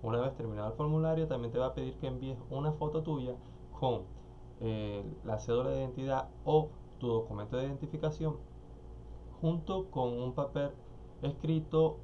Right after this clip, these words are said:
con la fecha de, eh, actual, la fecha del día de hoy, a lo que estás haciendo, eh, la verificación, y el correo electrónico asociado a tu cuenta de,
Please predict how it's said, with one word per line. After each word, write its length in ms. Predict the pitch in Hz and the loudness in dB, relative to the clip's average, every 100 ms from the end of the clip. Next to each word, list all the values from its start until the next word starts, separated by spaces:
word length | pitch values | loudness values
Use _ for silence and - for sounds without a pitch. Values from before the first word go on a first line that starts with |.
| - - - - | -10 -10 -12 -2
con 200 | 139 147 | 2 4
la 120 | 151 | 2
fecha 560 | - 131 123 131 123 - - - | 0 -2 0 0 0 -2 -12 -6
de, 360 | 120 143 151 - - - - - | -2 0 0 -2 -12 -14 -12 -2
eh, 200 | 120 107 | 0 2
actual, 460 | 101 - 127 117 98 | 0 0 4 6 4
la 100 | 95 | 0
fecha 320 | 117 - 120 | -6 -4 -2
del 100 | 107 | -2
día 180 | 107 110 | 0 0
de 140 | 107 | 2
hoy, 280 | 110 107 95 - - | 0 0 -2 -6 -6
a 120 | 104 | -4
lo 120 | 101 | -4
que 60 | 107 | -4
estás 220 | 101 101 110 | -2 -2 -2
haciendo, 840 | 113 107 107 107 101 95 90 - - - - - - - | -4 -4 -2 -2 0 -2 -2 -6 -12 -14 -14 -14 -12 -6
eh, 340 | 101 101 98 | -2 0 0
la 100 | 98 | -2
verificación, 800 | 101 104 - - 104 - 127 123 - - - - | -2 -4 -6 -4 -4 -2 -2 -2 -6 -12 -12 -6
y 280 | 151 165 175 | 2 2 4
el 140 | 156 | 4
correo 320 | 139 127 135 143 | 4 2 2 0
electrónico 600 | 151 147 143 143 147 - | 0 0 -2 0 -2 2
asociado 680 | 156 156 143 - 131 131 - | 2 2 -2 0 2 2 0
a 200 | 151 147 | 0 0
tu 160 | 143 117 | 0 -4
cuenta 500 | - 113 110 113 107 | 0 0 0 2 2
de, 300 | 104 117 | 2 0